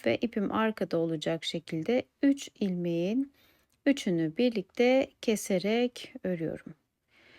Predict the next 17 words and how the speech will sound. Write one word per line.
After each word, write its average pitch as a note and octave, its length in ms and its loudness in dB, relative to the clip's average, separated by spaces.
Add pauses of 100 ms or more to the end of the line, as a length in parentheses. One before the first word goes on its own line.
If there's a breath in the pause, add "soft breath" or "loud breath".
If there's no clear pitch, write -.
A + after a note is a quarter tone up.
(320 soft breath)
Örmediğim C#4+ 640 8
ilmeği C#4 340 6
bakın C4 280 2
ipim B3 260 2
hep D4 260 0
arka A3+ 340 2
tarafta G3+ 480 -2
olacak F#3+ 440 -2
şekilde, G#3 480 0
burada E3+ 340 2
değil E3+ 200 -2
de C#4 100 2
arka G3+ 340 0
tarafta E3+ 440 -2
olacak D#3+ 380 -4
şekilde A3+ 480 -2
yine A3+ 360 2